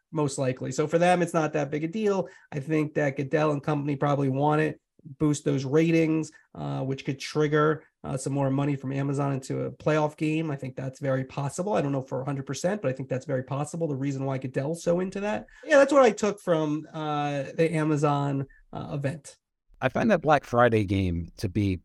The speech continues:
Speaker 2: uh, particularly interesting. When they first started talking, uh, with the N F L about that, uh, the idea was to, uh, have it in Las Vegas, have the Raiders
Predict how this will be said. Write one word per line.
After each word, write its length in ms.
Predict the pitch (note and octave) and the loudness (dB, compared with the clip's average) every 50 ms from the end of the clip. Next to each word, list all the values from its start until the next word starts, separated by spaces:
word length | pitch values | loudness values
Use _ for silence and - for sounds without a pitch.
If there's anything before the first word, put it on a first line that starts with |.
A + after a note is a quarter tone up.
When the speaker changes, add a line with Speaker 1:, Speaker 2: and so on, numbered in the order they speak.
| - - | -6 -6
Speaker 2:
uh, 180 | B2+ A#2+ G2+ F#2+ | -4 -2 -2 -4
particularly 460 | - - - C3 B2 C3 A#2+ G#2+ G#2 | -4 -6 -4 0 2 4 4 4 4
interesting. 400 | G2+ G#2+ G#2+ - - G2+ F#2+ F#2+ | 2 0 -2 0 0 0 0 2
When 120 | G#2 A#2 | 4 4
they 100 | B2 C3 | 4 2
first 280 | B2 - D3 D3+ D3 - | 2 2 2 2 2 2
started 360 | - C#3 C3 B2+ A#2+ G#2 - | 2 4 4 4 4 2 2
talking, 540 | - G#2+ G#2+ G#2+ - - G#2+ F#2+ F#2 E2+ - - | 2 4 4 4 4 2 2 0 0 -2 -4 -4
uh, 200 | A2 G2+ F#2+ F#2 | -2 0 0 2
with 160 | F#2+ G2 - | 0 0 0
the 100 | - G2+ | 0 0
N 120 | G2 F2+ F#2+ | 0 0 0
F 120 | F2 - | 0 0
L 220 | F#2 F2+ F2+ F#2 | 0 2 2 2
about 320 | F2+ F2 F#2 F2 E2 E2+ - | 2 0 -2 -2 -4 -4 -4
that, 260 | F#2+ E2 D#2+ D#2+ - - _ _ _ _ - _ _ - | -4 -4 -4 -4 -8 -10 _ _ _ _ -20 _ _ -4
uh, 240 | G#2 G2+ G2 G2 F#2+ | -2 0 2 2 2
the 180 | G2 G2+ G2 | 2 2 2
idea 400 | F#2+ G#2 G2+ G2 G#2+ G#2+ A2+ G#2+ | 2 2 0 0 2 4 6 6
was 500 | G2+ F#2 F#2+ F#2 F#2 F2+ F2+ F2 F2 - - _ _ _ _ _ _ | 6 4 4 4 4 4 2 0 -4 -8 -12 _ _ _ _ _ _
to, 220 | - G#2 G2+ - | -2 0 0 0
uh, 160 | - B2+ - - | -2 -4 -4 -2
have 220 | A2 A#2+ A#2 A2 | 0 0 2 4
it 80 | G#2+ G2+ | 4 4
in 80 | G2+ | 4
Las 260 | G2+ G2 F#2+ F2+ - | 4 4 2 0 0
Vegas, 640 | - A2+ A2 A2 G#2+ F#2 G2+ G#2+ A2 - - - - _ _ _ | 2 4 4 6 4 4 4 2 2 0 -2 -8 -16 _ _ _
have 220 | - A2+ G#2+ G#2 | -4 -2 -2 0
the 100 | G#2 F#2+ | 0 0
Raiders 880 | F2 F#2 G#2 G#2+ A2+ A2+ A2+ A2+ A2+ A2+ A2+ G#2 G2 F2+ G2 G2+ - | 0 0 2 2 4 4 2 2 0 -2 0 0 2 2 2 0 -2